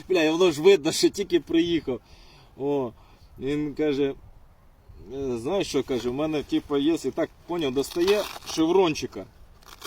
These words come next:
Ну, отакого. Ну, по-, крупній покажи. От.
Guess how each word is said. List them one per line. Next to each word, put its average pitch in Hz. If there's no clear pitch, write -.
Ну, 117
отакого. 107
Ну, 104
по-, 98
крупній 110
покажи. 110
От. 107